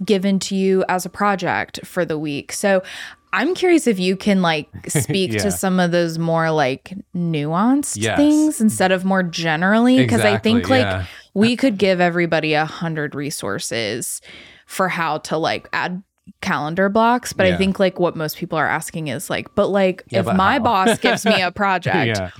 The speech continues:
Speaker 1: what am I supposed to
Speaker 2: Yeah.
Speaker 1: do?"
Speaker 2: No,
Speaker 1: Yeah.
Speaker 2: I love that. That's, that's really the main nuance I do wanna talk about here, because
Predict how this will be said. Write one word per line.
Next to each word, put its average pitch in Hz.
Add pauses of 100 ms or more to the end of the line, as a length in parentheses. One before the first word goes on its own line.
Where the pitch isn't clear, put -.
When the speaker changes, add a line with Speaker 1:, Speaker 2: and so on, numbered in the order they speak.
(120)
Speaker 1:
what 175
am 190
I 165
supposed 160
to 104
Speaker 2:
Yeah. 95
Speaker 1:
do?" - (180)
Speaker 2:
No, 113
Speaker 1:
Yeah. 117
Speaker 2:
I 117
love 110
that. 90
That's, 113 (120)
that's 131
really 170
the 139
main 104
nuance 95
I 95
do 90
wanna 87
talk 82
about 82
here, 82
because 87